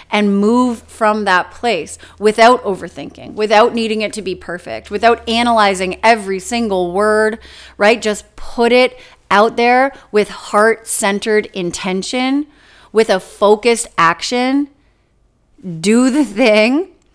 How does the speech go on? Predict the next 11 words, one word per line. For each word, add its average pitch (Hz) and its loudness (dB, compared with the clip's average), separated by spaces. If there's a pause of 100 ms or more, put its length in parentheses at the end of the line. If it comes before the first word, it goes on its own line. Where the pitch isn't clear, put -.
(220)
and 214 0
trust - -2
that 185 -2
it 175 -2
is 165 -6
enough. 156 -8 (220)
Trust - 4
that 202 2
it 190 0
will 185 0
land 185 -2